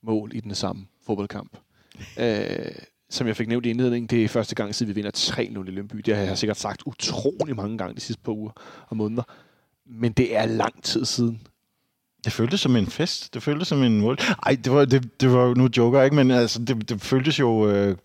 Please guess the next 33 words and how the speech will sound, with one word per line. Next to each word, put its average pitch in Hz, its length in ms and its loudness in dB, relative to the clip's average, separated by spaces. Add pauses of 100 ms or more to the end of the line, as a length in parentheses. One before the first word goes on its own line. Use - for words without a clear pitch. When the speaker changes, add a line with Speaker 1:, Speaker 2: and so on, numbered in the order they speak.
Speaker 2:
det 113 100 -2
føltes 131 200 0
jo 131 60 -4
først 135 220 0
og - 40 -14
fremmest 113 200 -2
dejligt, 117 240 0
fordi 107 180 -2
det 107 100 -4
var 87 160 -4 (120)
to 107 160 -2
så 101 100 -2
lækre 104 280 0
mål. 90 280 -6 (380)
At - 280 -4 (160)
det 110 80 0
var 117 200 4
jo, 113 180 2
øh, 98 80 0
det, 98 280 -4
det 110 100 2
lignede 135 320 4
lige 113 120 0
pludselig 117 280 -4
fodbold. 117 380 -2 (340)
Det - 80 0
var 92 60 2
ikke 120 100 2
et 123 40 0
spørgsmål 113 420 2
om 120 140 2
at, 107 220 2
at 98 300 -2